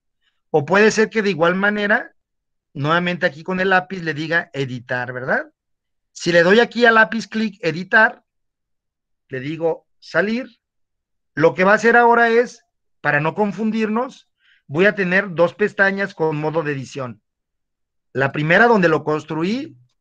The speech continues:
y esta segunda, pero las mismas, digamos, que es un, digamos que esta última es una copia, pero estamos en el mismo lugar. Entonces, para no confundirnos, no cas-, no tiene caso tener las dos.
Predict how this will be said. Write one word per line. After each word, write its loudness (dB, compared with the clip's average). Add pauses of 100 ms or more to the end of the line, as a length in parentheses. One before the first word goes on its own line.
(140)
y 0
esta 2
segunda, 0 (340)
pero 2
las 4
mismas, 0
digamos, -4 (260)
que -4
es -6
un, -10
digamos -2
que -4
esta 0
última -2
es -6
una -2
copia, 0
pero -2
estamos -2
en -4
el -4
mismo -4
lugar. -4 (440)
Entonces, 2
para 2
no 0
confundirnos, 0
no -2
cas-, 0
no -6
tiene -6
caso -2
tener -8
las -4
dos. -6